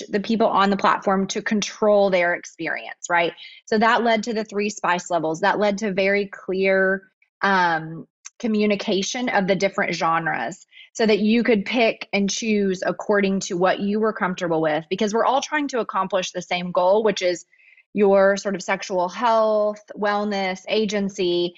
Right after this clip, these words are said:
And if we're coming out of the gate expecting everyone to fit into our definition of whatever that, whatever we're talking about, feminism or, you know, sexual free, free, like, uh, sexual freedom,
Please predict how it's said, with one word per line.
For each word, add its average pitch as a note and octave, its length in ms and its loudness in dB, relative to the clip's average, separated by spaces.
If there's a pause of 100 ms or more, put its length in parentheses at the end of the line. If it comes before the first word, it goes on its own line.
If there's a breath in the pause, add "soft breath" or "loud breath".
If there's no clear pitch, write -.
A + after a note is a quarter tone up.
(320 loud breath)
And A3+ 140 2
if A3 140 0
we're B3 460 2
coming B3 360 -2
out G#3+ 140 2
of F#3+ 80 0
the F#3+ 80 0
gate F#3+ 500 0
expecting - 640 -4
everyone F#3+ 420 0
to F#3 140 -6
fit G#3 300 0
into F#3+ 380 -4 (120)
our G#3 340 4
definition F3+ 720 -2
of E3+ 240 0 (480 soft breath)
whatever G#3+ 420 2
that, F3+ 200 0
whatever F#3+ 260 -2
we're F3+ 100 -2
talking F3 260 -4
about, - 200 -4
feminism G3 920 0
or, F3 720 2
you G#3 100 -2
know, F3 220 0
sexual G#3+ 840 0
free, G#3+ 500 -2
free, G#3+ 540 0 (100)
like, - 220 2
uh, D#3+ 400 2
sexual G#3+ 320 -4
freedom, G3+ 720 2